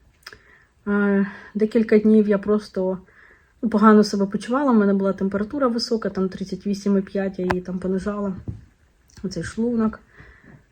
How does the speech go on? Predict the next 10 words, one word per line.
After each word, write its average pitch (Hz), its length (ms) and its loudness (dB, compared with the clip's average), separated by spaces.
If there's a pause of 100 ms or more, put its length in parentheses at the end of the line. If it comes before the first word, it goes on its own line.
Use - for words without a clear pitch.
Оце 196 220 -4
все 202 300 0
прям. 190 320 0 (1200)
То 208 120 -4
я 214 120 6
думала, 208 360 6
що 202 180 -4
я, 208 180 2
напевно, 202 460 2
взагалі 185 500 -2